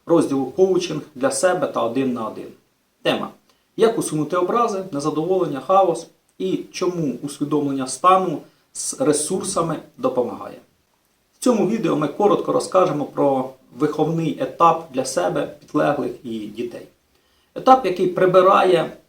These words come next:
свої неправильні думки і робить дієвим. Керівники і батьки, виконуючи цей етап, досягають публічності, незадоволені, витягують на розгляд образи та обмеження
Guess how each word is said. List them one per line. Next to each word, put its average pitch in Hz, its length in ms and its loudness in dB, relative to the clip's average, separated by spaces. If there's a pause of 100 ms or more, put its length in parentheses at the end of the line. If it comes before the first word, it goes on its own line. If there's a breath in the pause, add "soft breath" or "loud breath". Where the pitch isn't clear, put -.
свої 147 600 -2
неправильні 160 540 2
думки 185 540 -2 (200)
і 190 220 -6 (220)
робить 165 400 0 (200)
дієвим. 107 440 -12 (1120)
Керівники 269 380 4
і 294 40 6
батьки, 240 460 4
виконуючи 226 460 2
цей 214 200 2
етап, - 280 -2
досягають 170 480 0
публічності, 165 720 -6 (180)
незадоволені, 185 1040 0 (380)
витягують 175 840 4
на 156 340 0
розгляд 135 500 0
образи 220 560 2 (200)
та - 260 0 (160)
обмеження 165 720 -2